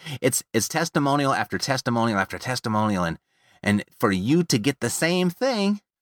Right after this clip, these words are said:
all you have to do is buy their easy-to-read, easy-to-follow book for just nineteen dollars and ninety-five cents plus shipping and handling. That's it. That life can be yours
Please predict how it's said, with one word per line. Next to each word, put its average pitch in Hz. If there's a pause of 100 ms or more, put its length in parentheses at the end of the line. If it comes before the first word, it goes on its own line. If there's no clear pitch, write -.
(300)
all 165
you 202
have 175
to 165
do 151
is 120
buy 139
their 120
easy-to-read, 151 (260)
easy-to-follow 143
book 117
for 110
just 90
nineteen 143
dollars 123
and 92
ninety-five 123
cents 117
plus 98
shipping 107
and 95
handling. 82 (600)
That's 156
it. - (720)
That 139
life 139
can 123
be 113
yours 127